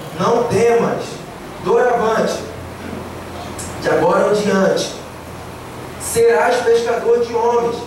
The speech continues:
E arrastando eles os barcos sobre a praia, deixando tudo, o seguiram. Terceira coisa que ele vai mostrar aqui, que não é sobre,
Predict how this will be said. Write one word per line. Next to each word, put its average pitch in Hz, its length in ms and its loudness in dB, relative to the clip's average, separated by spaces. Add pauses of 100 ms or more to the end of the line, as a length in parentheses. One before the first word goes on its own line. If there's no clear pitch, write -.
(340)
E 214 60 0
arrastando 233 800 2
eles 214 240 2
os - 160 -4
barcos 190 440 0
sobre 175 280 2
a - 40 4
praia, 180 760 2 (340)
deixando 285 920 2
tudo, 254 520 2 (240)
o 180 60 -4
seguiram. 208 480 0 (1200)
Terceira 160 340 0
coisa 226 320 4 (800)
que 165 80 -4
ele 165 60 -2
vai 185 160 2
mostrar 214 220 2
aqui, - 380 0 (960)
que 196 100 0
não 202 280 2
é 247 80 2
sobre, - 680 0